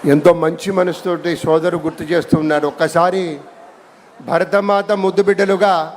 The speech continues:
భరతమాతకు జై జయ ధ్వనులు చేద్దాం. జై బోలో భారత్ మాతాకి, జై బోలో భారత్ మాతాకి,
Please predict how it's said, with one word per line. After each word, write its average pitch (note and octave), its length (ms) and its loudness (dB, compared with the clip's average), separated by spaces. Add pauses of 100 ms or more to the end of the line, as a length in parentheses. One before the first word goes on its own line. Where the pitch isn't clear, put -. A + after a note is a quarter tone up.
(440)
భరతమాతకు G3 680 -2
జై F#3+ 220 -2
జయ G#3 280 2
ధ్వనులు F#3+ 440 -2
చేద్దాం. F3+ 380 0 (840)
జై A3+ 200 6
బోలో B3+ 500 8
భారత్ C4 500 4
మాతాకి, D4+ 640 6 (1400)
జై D4 420 6
బోలో D4 260 8 (240)
భారత్ D#4 380 6
మాతాకి, E4 640 4